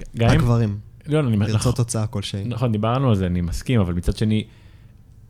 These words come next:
Speaker 1: כל דבר שאתה עושה, אתה רוצה תוצאה כלשהי. גם אם אתה סתם רוצה לצאת להתאוורר ברחוב, רצית להתאוורר, זה לא חייב להיות תוצאה, אבל
Speaker 2: סימן שאלה. אני חושב שהרבה פעמים, אה, אנחנו גם פשוט רוצים חוויה מסוימת.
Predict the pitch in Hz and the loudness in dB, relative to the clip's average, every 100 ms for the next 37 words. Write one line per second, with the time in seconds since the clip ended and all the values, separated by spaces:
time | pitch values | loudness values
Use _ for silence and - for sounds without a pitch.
0 | - - 117 139 175 127 98 98 98 95 | -20 -6 -2 0 0 -2 -2 -4 -4 -2
1 | 90 95 95 92 - - 95 95 87 90 | -2 -2 -4 -4 -6 -4 -4 -4 -4 -2
2 | 101 107 - 110 107 101 110 107 101 - | 0 -2 -2 -2 0 0 0 -2 -4 -4
3 | 101 107 98 104 107 104 - 143 95 - | -4 -2 -2 0 0 0 -2 -2 -2 -6
4 | 107 101 117 123 147 98 85 90 95 113 | -8 -6 -8 -6 -4 -4 -4 -4 -4 -2
5 | 101 - 104 - 147 165 110 95 92 - | -4 -6 -8 -6 -4 0 -2 -2 -6 -8
6 | - - - - - 147 151 160 139 107 | -20 -20 -20 -10 -2 0 2 0 0 -2
7 | 113 - - - - - 113 - 151 - | -4 -12 -20 -20 -20 -12 -8 -4 -4 0
8 | 139 127 156 - 147 123 131 151 156 170 | 0 2 0 2 2 4 2 2 2 -4
9 | - - - - - - - - - 117 | -10 -20 -18 -18 -18 -20 -20 -20 -8 -2
10 | 110 110 107 113 113 - - 117 123 - | 0 0 -2 -2 -2 -2 -2 -2 0 0
11 | 107 107 123 - 127 117 117 - | 0 2 2 2 0 0 -4 -8